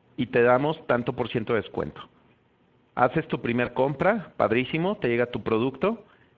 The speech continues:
y resulta que más o menos al mes, eh, me mandan otro incentivo y dicen,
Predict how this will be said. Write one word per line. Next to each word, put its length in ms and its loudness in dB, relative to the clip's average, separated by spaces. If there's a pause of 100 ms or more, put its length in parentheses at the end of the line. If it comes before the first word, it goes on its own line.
(100)
y 80 -2
resulta 420 0
que 120 0
más 220 0
o 60 0
menos 300 -2
al 100 4
mes, 240 0 (800)
eh, 440 4
me 140 0
mandan 440 0
otro 300 2
incentivo 560 -2
y 40 0
dicen, 380 -2